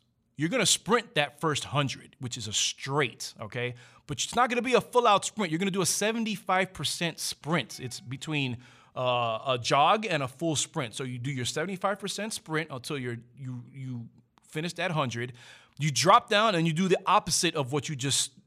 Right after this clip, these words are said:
did your workout. So if you start off with twenty push-ups, you do, you do twenty sit-ups or whatever form of abs you want to do. You finish that, you're going to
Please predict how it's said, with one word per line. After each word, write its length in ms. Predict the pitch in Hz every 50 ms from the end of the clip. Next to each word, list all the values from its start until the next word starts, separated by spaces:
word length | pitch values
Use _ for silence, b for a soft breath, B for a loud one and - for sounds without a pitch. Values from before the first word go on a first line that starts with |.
| 160
did 180 | 110 143 143 120
your 100 | 135 123
workout. 400 | 123 135 135 120 - 110 98 98
So 80 | -
if 80 | 135 117
you 40 | 139
start 260 | 110 - 151 160 170
off 140 | 165 160 -
with 80 | -
twenty 200 | - - 180 175
push-ups, 420 | 165 - - 226 220 - 262 185 -
you 80 | 170
do, 300 | 147 135 156 156 156 147 B B B B B B _
you 120 | - 139
do 120 | 123 139 143
twenty 260 | - - 156 139 143
sit-ups 460 | - - - 185 151 120 - - -
or 340 | 139 123 117 117 113 113 113
whatever 480 | 117 120 127 139 160 160 170 165 165
form 320 | 139 - - 156 151 147 143
of 160 | 139 127 117 - -
abs 380 | 139 135 131 131 120 113 107
you 100 | 127 120
want 240 | 120 120 120 117 -
to 100 | - 127
do. 260 | 123 131 135 113 - b b b b b b b b b _ _ _ _ -
You 100 | 135 139
finish 340 | 123 - 226 226 220 208 202
that, 220 | - 233 240 233
you're 100 | - 165
going 260 | 156 180 214 214 202 -
to 380 | - - 196 190 185 185 175